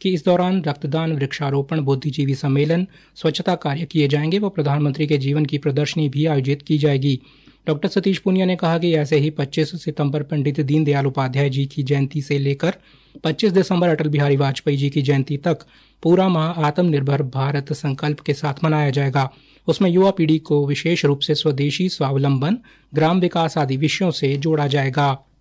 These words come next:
प्रादेशिक समाचार आकाशवाणी चंडीगढ़ से प्रसारित किए जा रहे हैं।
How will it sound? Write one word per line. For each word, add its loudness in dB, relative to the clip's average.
प्रादेशिक 0
समाचार 0
आकाशवाणी 0
चंडीगढ़ -2
से -4
प्रसारित -2
किए 2
जा 0
रहे 0
हैं। -2